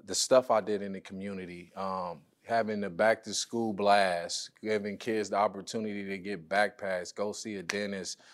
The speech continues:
um, on my Christmas night out, taking kids out to eat and then taking them Christmas shopping, because not every kid has that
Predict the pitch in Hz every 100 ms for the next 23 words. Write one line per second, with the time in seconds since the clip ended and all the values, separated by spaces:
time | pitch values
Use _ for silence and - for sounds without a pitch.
0 | - _ - 92 90 90 87 82 92 92
1 | 90 - 117 - 107 104 101 101 98 98
2 | 87 85 - - 110 101 98 110 101 98
3 | 98 98 - 107 98 90 90 92 92 90
4 | 85 104 101 101 98 90 117 110 104 -
5 | 95 92 95 87 - 107 95 95 117 135
6 | 131 117 - 120 107 104 98 92 92 90